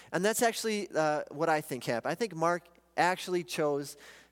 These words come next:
to end this story here. And if you believe that, then the last word in Mark's story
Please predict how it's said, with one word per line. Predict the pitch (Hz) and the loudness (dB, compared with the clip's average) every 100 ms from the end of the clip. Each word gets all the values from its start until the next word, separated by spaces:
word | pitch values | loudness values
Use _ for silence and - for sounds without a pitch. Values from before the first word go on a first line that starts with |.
| - | -4
to | 175 - | -2 0
end | 160 165 160 | 0 0 -4
this | 143 156 - - - | -4 -2 -2 -6 -10
story | - 151 147 147 | -4 -2 0 0
here. | 170 190 107 - - - _ | 0 0 -2 -10 -20 -20 _
And | 165 180 | 0 0
if | 240 269 | 0 0
you | 269 | 2
believe | 226 202 254 | 2 2 2
that, | 165 160 147 | 2 2 2
then | 180 180 | 0 2
the | 170 | 0
last | 170 190 240 - | 2 2 0 -4
word | 190 196 165 147 | -2 0 2 0
in | 143 156 | -2 -4
Mark's | 156 170 190 - - - - - | 0 0 0 -4 -8 -12 -20 -16
story | - - 202 196 160 135 135 | -8 -2 0 2 0 -2 -6